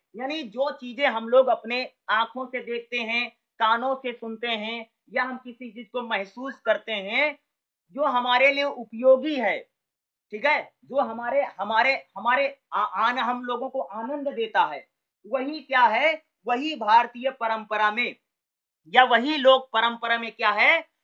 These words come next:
सुंदर कहा गया है। जो चीजें हमको अच्छी लगती भारतीय लोक परंपरा में। अब सौंदर्य शास्त्र की भारतीय पुरातन क्या है, तो वो वैदिक काल से लेकर के आज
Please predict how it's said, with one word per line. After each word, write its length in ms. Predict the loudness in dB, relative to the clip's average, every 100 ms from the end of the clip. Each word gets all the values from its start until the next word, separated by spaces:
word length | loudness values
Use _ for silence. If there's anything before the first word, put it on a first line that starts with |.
| _
सुंदर 520 | _ -4 -4 4 6
कहा 360 | 6 6 8 8
गया 280 | 6 4 2
है। 280 | 0 -8 -10 _ _ _
जो 180 | -2 -2
चीजें 280 | -2 2 2
हमको 260 | 4 4
अच्छी 280 | 2 2 -4
लगती 280 | -4 -4 -10
भारतीय 480 | 0 0 0 -4 -4
लोक 260 | -4 -6 -2
परंपरा 420 | -2 -2 -4 -4
में। 180 | -6 -18 _ _ 2
अब 160 | 2 2 _ _
सौंदर्य 400 | 2 2 4 0
शास्त्र 420 | 2 4 4 4 -8
की 80 | -12 _ _
भारतीय 520 | 2 10 12 10 4 0
पुरातन 600 | 0 4 4 4 -2 -4 _
क्या 120 | -6
है, 200 | -6 -6 _ _ _
तो 60 | -2
वो 220 | 2 6
वैदिक 360 | 6 6 -4 4
काल 200 | 6 6
से 140 | 2
लेकर 280 | 0 2 0
के 140 | 2
आज 180 | 2 2